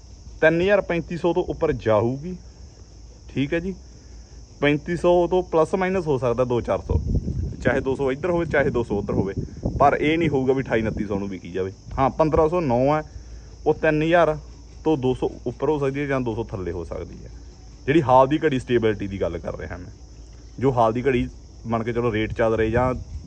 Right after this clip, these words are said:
ਜੋ ਕੁਛ ਵੀ ਚੱਲ ਰਿਹਾ, ਉਹ ਹਾਲਾਤਾਂ ਦੇ ਹਿਸਾਬ ਦੇ ਨਾਲ ਮੈਂ ਤੁਹਾਨੂੰ ਕਹਿ ਰਿਹਾ। ਪਰ ਯਾਰ ਇਹ ਤਾਂ ਕੀ ਹੋਇਆ, ਉਹਦੇ ਕੋਲੋਂ ਇੱਕ ਅਖਬਾਰ ਦੀ ਕਟਿੰਗ ਚਲਾ ਕੇ, ਇੱਕ ਤਾਂ ਮੰਨ ਕੇ ਚਲੋ ਵੀ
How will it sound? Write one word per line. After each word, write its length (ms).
ਜੋ 180
ਕੁਛ 160
ਵੀ 120
ਚੱਲ 240
ਰਿਹਾ, 140
ਉਹ 120
ਹਾਲਾਤਾਂ 320
ਦੇ 80
ਹਿਸਾਬ 300
ਦੇ 80
ਨਾਲ 140
ਮੈਂ 100
ਤੁਹਾਨੂੰ 260
ਕਹਿ 180
ਰਿਹਾ। 640
ਪਰ 140
ਯਾਰ 200
ਇਹ 240
ਤਾਂ 120
ਕੀ 260
ਹੋਇਆ, 220
ਉਹਦੇ 220
ਕੋਲੋਂ 160
ਇੱਕ 120
ਅਖਬਾਰ 340
ਦੀ 100
ਕਟਿੰਗ 360
ਚਲਾ 300
ਕੇ, 200
ਇੱਕ 180
ਤਾਂ 140
ਮੰਨ 220
ਕੇ 100
ਚਲੋ 220
ਵੀ 120